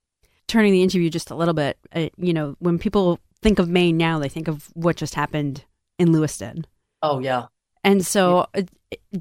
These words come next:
Speaker 1: will that affect your story anyhow, or are we seeing what, what, what Mainers are like in,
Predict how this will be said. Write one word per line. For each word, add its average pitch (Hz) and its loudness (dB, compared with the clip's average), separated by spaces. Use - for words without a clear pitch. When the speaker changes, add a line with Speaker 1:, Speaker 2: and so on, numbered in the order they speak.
Speaker 1:
will 190 2
that 208 4
affect - -2
your 170 -2
story 214 0
anyhow, 208 2
or 175 4
are 170 0
we 175 0
seeing 185 2
what, 175 2
what, 165 -4
what 160 -2
Mainers 175 0
are 151 -4
like 156 -2
in, 151 -2